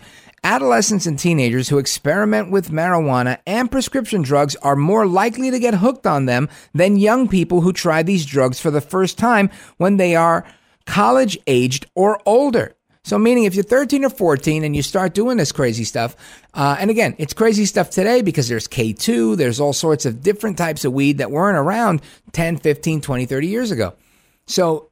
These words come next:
you know, I, I know of one personal story of somebody that I know, a young lady that was given so much K two that she had to go to the hospital and she had this O D and it was terrible. She was in really bad shape.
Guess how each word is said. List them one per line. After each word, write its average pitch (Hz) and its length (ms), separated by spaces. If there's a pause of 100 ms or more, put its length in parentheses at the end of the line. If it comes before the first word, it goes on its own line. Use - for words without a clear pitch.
(140)
you 156 120
know, 147 240
I, 143 120 (180)
I 190 40
know 190 200
of 131 140
one 180 200
personal 214 520
story 110 340
of 110 80
somebody 170 380
that 135 120
I 139 140
know, 190 300 (200)
a 139 80
young 156 240
lady 156 200
that 151 100
was 131 120
given 165 240
so - 280
much 208 260
K 180 240
two 214 320
that 151 160
she 156 140
had 151 80
to 156 80
go 151 140
to 135 80
the 120 60
hospital 202 640
and 151 100
she 143 120
had 131 140
this 113 120
O 117 160
D 208 300
and 175 80
it 120 40
was 113 200
terrible. 214 420 (220)
She 185 140
was 170 120
in 156 80
really 165 220
bad 135 260
shape. 226 360